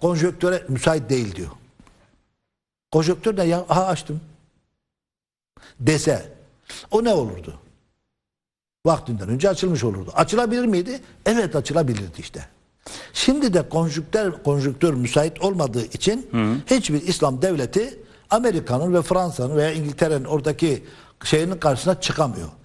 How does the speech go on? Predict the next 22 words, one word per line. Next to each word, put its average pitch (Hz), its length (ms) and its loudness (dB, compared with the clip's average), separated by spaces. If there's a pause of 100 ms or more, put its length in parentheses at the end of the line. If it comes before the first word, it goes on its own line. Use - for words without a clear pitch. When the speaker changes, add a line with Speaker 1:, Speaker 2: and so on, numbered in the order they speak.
(220)
Speaker 1:
Sen 208 380 0 (220)
ölümü 165 400 2
göze 151 260 2
alsan, 131 500 -2
Allah'a 139 460 2
iman 147 380 2
Speaker 2:
Hı. 123 40 -4
Speaker 1:
ile 92 320 -4 (200)
karşılarına 160 560 0
çıksan 196 460 0 (200)
onlar 160 280 2
da 151 100 2
ahmak 139 300 0
değiller. 277 340 0 (400)
Yani 131 320 0 (240)
birçok 180 260 0
şey 156 160 0
göze 139 240 2
alamazlar. 151 560 0
Bütün 214 240 -2
İslam 185 400 0
dünyası 131 580 0